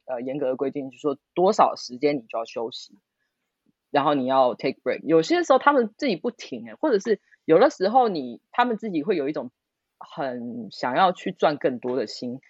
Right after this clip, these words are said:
所以他们就，其实你，如果你步调放慢一点，你是不会那么累的。但他们在田里，他们摘草莓，他们摘，摘，摘，摘，摘，一摘完，他们把盒子装好，用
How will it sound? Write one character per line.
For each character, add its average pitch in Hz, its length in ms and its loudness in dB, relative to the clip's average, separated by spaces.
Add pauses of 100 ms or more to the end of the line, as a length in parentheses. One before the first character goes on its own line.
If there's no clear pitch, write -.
(280)
所 220 120 6
以 214 60 6
他 208 120 6
们 196 100 0
就， 190 100 -2
其 180 200 -2
实 196 120 -4
你， 143 220 -4
如 143 60 -4
果 180 120 0
你 131 80 -2
步 151 200 2
调 147 160 6
放 131 260 -4 (140)
慢 143 260 -6
一 131 40 -4
点， 110 120 -10
你 120 60 -12
是 139 100 -8
不 135 140 -10
会 120 80 -6
那 123 80 -6
么 117 120 -8
累 104 200 -4
的。 101 120 -6
但 277 140 6
他 277 140 6
们 208 100 4
在 220 140 6
田 165 280 -2
里， 165 120 -6
他 180 100 -2
们 160 100 -6
摘 156 180 4
草 - 200 -6
莓， 95 100 -14
他 185 100 -8
们 175 120 -8 (400)
摘， 190 120 6
摘， 196 100 6
摘， 190 120 2
摘， 190 180 6
摘， 175 180 6
一 202 140 0
摘 185 260 4
完， 139 180 -6
他 160 80 -10
们 165 120 -10
把 117 140 -12
盒 135 240 -10
子 139 120 -12
装 156 180 -6
好， 131 140 -8
用 208 180 2